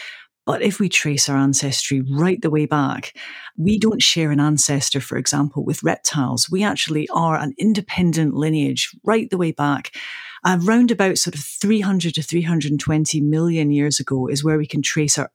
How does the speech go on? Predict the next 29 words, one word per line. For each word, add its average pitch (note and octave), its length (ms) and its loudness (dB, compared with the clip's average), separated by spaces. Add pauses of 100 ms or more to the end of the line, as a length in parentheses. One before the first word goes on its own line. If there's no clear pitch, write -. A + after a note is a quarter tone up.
(180)
earliest, F3+ 480 0 (140)
earliest D#3 500 0
ancestors C#3+ 680 0
to. C#3 340 -2 (580)
They G3 140 4
do A#3+ 240 2
share A3+ 360 2
an E3 120 0
ancestor F3+ 560 0
with D#3 560 -2 (240)
the, D#3+ 180 2
uh, D3 180 2
with G3+ 280 0
reptiles, C3 640 -2
but D#3 280 0 (400)
that B3 160 2
ancestor D#3+ 680 0
isn't D3+ 460 2 (400)
a C#3+ 140 2
reptile C#3 600 0
or F#3 180 4
a D#3+ 80 2
mammal. C3 460 0 (100)
It's - 420 2
the E3+ 180 0
thing A3 260 2
that F3+ 140 -2
came D#3 220 0
before. B2+ 520 0